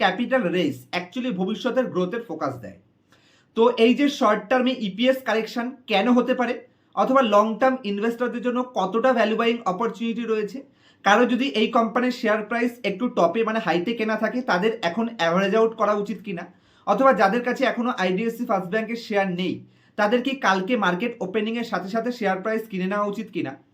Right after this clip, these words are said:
একটা ফাইনাল ডিসিশনে আজকের ভিডিওতে আমি আপনাদের পৌঁছে দেওয়ার চেষ্টা করব যে কাদের জন্য এই কোম্পানিতে অপরচুনিটি হতে পারে এবং কোন ধরনের ইনভেস্টরদের জন্য এই কোম্পানি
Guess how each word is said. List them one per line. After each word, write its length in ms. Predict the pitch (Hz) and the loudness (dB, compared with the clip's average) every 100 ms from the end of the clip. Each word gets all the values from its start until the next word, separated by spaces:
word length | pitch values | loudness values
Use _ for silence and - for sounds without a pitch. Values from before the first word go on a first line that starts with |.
| _ - | _ -4
একটা 140 | 190 254 247 | 0 2 4
ফাইনাল 320 | 202 214 247 180 | 2 2 0 0
ডিসিশনে 360 | 185 190 214 240 160 | -4 -4 -4 -2 -4
আজকের 280 | 156 202 180 | -4 -4 -2
ভিডিওতে 280 | 175 190 190 180 | -2 -2 0 0
আমি 100 | 175 | -2
আপনাদের 260 | 175 196 185 | -4 -4 -4
পৌঁছে 220 | 175 175 | -2 -2
দেওয়ার 180 | 208 214 | -2 -4
চেষ্টা 180 | 214 214 220 | -4 -4 -4
করব 180 | 208 185 - _ _ _ - | -4 -6 -10 _ _ _ -4
যে 120 | 170 240 | 2 4
কাদের 260 | 220 202 247 202 | 6 6 4 4
জন্য 140 | 247 262 208 | 0 0 -2
এই 80 | 190 | 0
কোম্পানিতে 420 | 214 208 233 220 247 156 | 0 0 -2 0 0 -2
অপরচুনিটি 500 | 156 214 196 233 226 | -2 -4 -4 -4 -2
হতে 140 | 233 226 | -2 -2
পারে 140 | 226 226 - _ _ 202 | -2 -4 -6 _ _ 2
এবং 120 | 247 254 240 | 2 2 2
কোন 120 | 247 240 | 2 4
ধরনের 260 | 262 262 269 202 | 4 4 0 -4
ইনভেস্টরদের 560 | 196 220 220 226 220 | 0 0 0 -4 -2
জন্য 140 | 220 226 247 | -2 -2 0
এই 80 | 185 185 | 0 2
কোম্পানি 320 | 180 180 196 | -2 0 -4